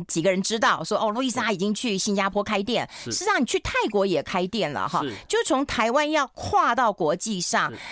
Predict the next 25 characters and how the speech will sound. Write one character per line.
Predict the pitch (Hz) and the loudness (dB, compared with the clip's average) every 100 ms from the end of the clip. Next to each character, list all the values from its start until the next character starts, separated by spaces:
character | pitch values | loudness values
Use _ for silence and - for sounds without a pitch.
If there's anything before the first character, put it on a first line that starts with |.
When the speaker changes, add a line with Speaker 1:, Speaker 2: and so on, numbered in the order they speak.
| - | -4
Speaker 1:
呃， | 202 196 185 | 0 2 2
你 | 185 226 | 2 2
准 | 196 147 | 0 2
备 | 226 | 2
了 | 180 | 0
多 | 190 185 | 0 0
久？ | 185 175 101 | 0 -2 -2
那 | 170 185 | 0 2
为 | 330 | 2
什 | - | 0
么 | 180 | 0
会 | 233 | 0
有 | 151 | 0
这 | 240 | 0
样 | 185 | 0
的 | 160 | 0
一 | |
个 | 151 147 | -2 -2
准 | 151 123 | -4 -4
备 | 175 151 | -4 -2
动 | 147 147 | -4 -4
作？ | 147 90 - _ _ - | -4 -4 -10 _ _ -4
嗯。 | 185 | -2
Speaker 2:
其 | 196 | -2
实 | 196 202 | -2 -4